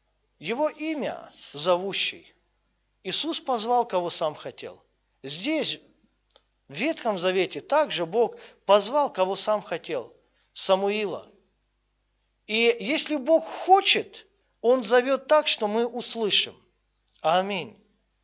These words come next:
И вопрос в том, да, как мы отреагируем. Чтобы прийти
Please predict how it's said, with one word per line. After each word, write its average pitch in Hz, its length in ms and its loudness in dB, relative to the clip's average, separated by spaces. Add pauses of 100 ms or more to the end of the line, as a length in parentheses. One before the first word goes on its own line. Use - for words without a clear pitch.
(460)
И 226 420 4
вопрос 233 500 4
в - 60 -4
том, 311 280 4
да, 247 180 8
как 220 260 4
мы 220 140 4
отреагируем. 233 880 4 (1200)
Чтобы 262 340 4
прийти 277 720 0